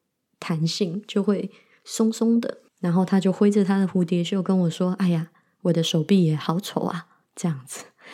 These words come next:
我当时就觉得，“哇，婆婆你好可爱呀，不会丑啦，不会丑啦，怎么会丑呢？” <laughs> 她为什么会来医院呢？就是因为她在家里面跌倒了。她在上厕所要起来的时候，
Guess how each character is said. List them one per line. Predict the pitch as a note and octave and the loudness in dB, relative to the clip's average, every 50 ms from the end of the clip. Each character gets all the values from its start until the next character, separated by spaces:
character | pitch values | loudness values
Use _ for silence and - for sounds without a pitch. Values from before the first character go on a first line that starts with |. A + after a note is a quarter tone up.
| - - - - - - - - _ | -18 -18 -18 -20 -20 -20 -20 -20 _
我 | _ - | _ 2
当 | C4 C4 | 4 4
时 | C4 A#3 A3+ | 6 6 6
就 | A#3+ B3+ | 6 6
觉 | - G#3+ | 6 6
得 | G#3 G#3+ A3 | 6 6 6
，“哇， | A#3+ C4 C4 B3 A3+ | 6 4 4 4 2
婆 | - - F#3+ E3+ | 2 0 2 4
婆 | G#3 G#3 | 6 8
你 | G#3+ A3+ G3 | 8 6 6
好 | - - - G3 G#3 | 4 2 2 0 0
可 | G3+ - - F#3 F3+ | 0 -2 -2 0 0
爱 | F#3+ A#3 C#4 C4+ | 0 0 -2 0
呀， | A3+ G3+ F#3 F#3 | 0 0 0 -2
不 | E3+ - - G#3 B3 | -4 -6 -10 -12 -8
会 | C4 - E4 D#4 | -2 0 0 0
丑 | - - - F#3 E3+ E3+ | 0 0 0 2 2 2
啦， | E3+ E3+ F3 F3 | 2 0 -2 -2
不 | E3 - G#3+ | 0 0 0
会 | A3 C4 D4+ D4 C4+ | 0 2 0 0 0
丑 | - - - E3 D#3+ D#3 | -2 -2 -2 0 0 0
啦， | D#3 D#3+ D#3+ E3 F3 F3 | -2 -2 -4 -4 -6 -6
怎 | - F3 | -4 -4
么 | F3+ G3 | 0 2
会 | A3 C#4 | 2 2
丑 | C#4+ - - - G3 E3+ E3 E3+ | 2 0 2 4 4 4 4 2
呢？” | F3 F3+ G#3 A3+ A#3 - _ _ _ _ _ _ - - - - - F3+ - _ _ - - - - - | 2 2 2 2 0 -4 _ _ _ _ _ _ -14 -12 -10 -10 -8 -12 -12 _ _ -20 -20 -20 -20 -20
<laughs> | - - - - - _ _ _ | -20 -20 -20 -20 -20 _ _ _
她 | - - B3+ | 2 4 6
为 | C#4 C#4+ | 6 6
什 | - G3+ F3+ | 6 6 4
么 | E3+ E3+ | 6 6
会 | G#3+ G#3 | 6 6
来 | F#3+ F3+ F3 | 6 6 6
医 | F3 F3+ | 4 6
院 | F#3 F#3+ G3 G3 F#3+ F3 F3 | 6 6 6 6 6 6 4
呢？ | E3+ E3+ E3+ | 4 2 2
就 | E3 - F#3+ | 2 0 -2
是 | F3+ - G3+ F#3 | 0 2 2 2
因 | F3+ F#3 | 2 2
为 | F#3 F#3 F3+ F3 | 2 2 2 0
她 | E3+ - G3 | 0 0 0
在 | F#3 F#3+ F#3 | 2 2 0
家 | E3+ - F3+ F3+ F3 | 2 2 0 2 2
里 | E3 D#3 | 2 2
面 | D3+ D#3+ E3+ E3+ E3 D#3 D3+ D3 | 2 2 2 2 2 0 -2 -2
跌 | - - D#3+ E3 | 0 0 2 2
倒 | D#3+ - - - - | 4 4 2 2 0
了。 | - F#3+ - - _ _ _ _ _ - - _ _ _ _ | -2 -6 -6 -8 _ _ _ _ _ -20 -20 _ _ _ _
她 | - - F#3 | -8 -6 -6
在 | F3 - F#3+ F3+ F3 F3 F3 F3 F3 G#3+ - - _ _ - | -2 0 0 0 0 0 0 -2 -2 -4 -8 -12 _ _ -10
上 | - - A#3+ A#3 | 0 4 4 6
厕 | - C4+ | 6 4
所 | A#3+ - - F#3+ E3 D3 D3 - - | 4 4 2 2 2 2 0 0 2
要 | G3+ G#3 | 2 2
起 | G3+ - - - D#3 | 2 2 -2 -2 -2
来 | C#3+ B2 - | -2 0 -2
的 | - - F#2 | -2 -2 -2
时 | - - F#3 | -2 -2 -2
候， | E3 D3 F3 F#3 F3+ F3 E3+ - | -2 0 0 2 2 2 0 -4